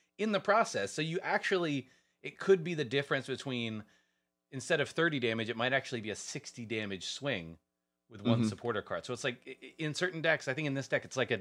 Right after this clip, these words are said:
Speaker 1: it's ki-, could be like a Leon, effectively.
Speaker 2: That, that's kind of how I felt about Chin Pao on how I'm like, you know, Chin Pao,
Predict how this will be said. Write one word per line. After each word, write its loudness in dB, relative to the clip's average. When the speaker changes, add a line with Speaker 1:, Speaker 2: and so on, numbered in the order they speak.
Speaker 1:
it's -10
ki-, -2
could 4
be 2
like 0
a 0
Leon, -4
effectively. -6
Speaker 2:
That, 10
that's 8
kind 8
of 6
how 10
I 10
felt 8
about 8
Chin 4
Pao 8
on 10
how 10
I'm 10
like, 8
you 10
know, 10
Chin 8
Pao, 8